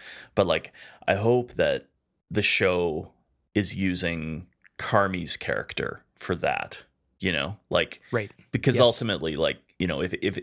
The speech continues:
Speaker 1: if the show is trying to say something about that, like, that kind of has to be Carmy's journey, you know? Like,
Speaker 2: Yes.
Speaker 1: he's
Speaker 2: And we're all hopeful.
Speaker 1: Yeah.
Speaker 2: <laughs>
Speaker 1: Yeah, yeah.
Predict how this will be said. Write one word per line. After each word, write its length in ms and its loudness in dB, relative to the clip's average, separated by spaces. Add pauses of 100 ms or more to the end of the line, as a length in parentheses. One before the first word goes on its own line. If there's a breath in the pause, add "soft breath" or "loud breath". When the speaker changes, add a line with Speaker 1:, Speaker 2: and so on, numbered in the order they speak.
Speaker 1:
if 160 -2
the 180 0
show 260 2
is 120 0
trying 300 0
to 60 -2
say 280 0
something 320 -2
about 240 0
that, 280 -2 (400 loud breath)
like, 180 2
that 260 4
kind 180 0
of 80 0
has 220 0
to 60 -14
be 100 -6
Carmy's 500 -2
journey, 440 -10 (400)
you 100 -4
know? 260 -6
Like, 320 -2 (260 loud breath)
Speaker 2:
Yes. 200 -2
Speaker 1:
he's 320 0 (680 loud breath)
Speaker 2:
And 160 0
we're 100 2
all 140 2
hopeful. 600 -4 (120)
Speaker 1:
Yeah. 200 4 (180)
Speaker 2:
<laughs> 80 6 (140)
Speaker 1:
Yeah, 220 0
yeah. 140 -4